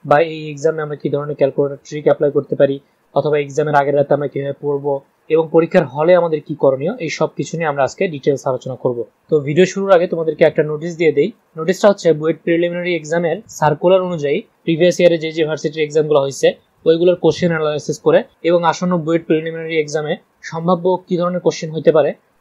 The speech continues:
এই সব কিছু analysis করে আমি তোমাদের জন্য পাঁচ set question ready করছি। তো এই পাঁচ set question থেকে বুয়েট preliminary standard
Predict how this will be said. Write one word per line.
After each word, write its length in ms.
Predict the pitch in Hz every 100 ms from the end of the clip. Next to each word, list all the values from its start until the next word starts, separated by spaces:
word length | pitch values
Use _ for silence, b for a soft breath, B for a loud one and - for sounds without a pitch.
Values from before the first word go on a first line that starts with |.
| 156
এই 40 |
সব 180 | - 170 170
কিছু 160 | 180 196
analysis 420 | 170 165 151 156 -
করে 120 | 156
আমি 160 | 170 -
তোমাদের 280 | 160 156 151
জন্য 200 | 151 156 247 _
পাঁচ 180 | 175 170 -
set 140 | 175 -
question 320 | 175 160 - 180
ready 200 | 165 147
করছি। 240 | 139 - 175 226 _ -
তো 40 | 165
এই 60 | 165
পাঁচ 120 | 165 -
set 120 | 185 -
question 320 | 190 - 202 202
থেকে 200 | 190 151 160
বুয়েট 220 | 147 165 170 -
preliminary 520 | 175 175 180 180 180
standard 480 | 180 180 165 143